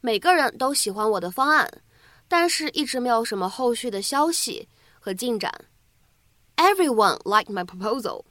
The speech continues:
but there hasn't been any follow-up.下面呢，我们再来看一下本期节目当中的最后这个例子。Regular follow-up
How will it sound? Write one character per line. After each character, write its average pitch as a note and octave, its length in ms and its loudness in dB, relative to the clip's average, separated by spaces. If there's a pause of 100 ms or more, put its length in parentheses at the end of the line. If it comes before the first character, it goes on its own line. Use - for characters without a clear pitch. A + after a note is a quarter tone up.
(140)
but G#3+ 120 -8
there G#3+ 160 -2
hasn't E4+ 320 2
been D4+ 160 -2
any G#3 220 -4
follow-up. B3 520 2 (1500)
下 E4+ 180 0
面 E4 160 2
呢， D4+ 120 4
我 D4+ 60 4
们 C4+ 80 -2
再 C#4 60 -2
来 C4+ 120 6
看 D4 160 -4
一 C#4 40 -6
下 C4+ 160 2
本 A3+ 160 -4
期 B3 140 -8
节 G#3+ 140 -4
目 G#3 100 -6
当 B3+ 240 0
中 D#4 140 -2
的 D4 100 -2
最 E4 140 -4
后 E4+ 120 0
这 B3+ 120 -6
个 G3+ 80 -6
例 F#3+ 180 -8
子。 - 240 -14 (840)
Regular D4 460 4
follow-up B3+ 520 2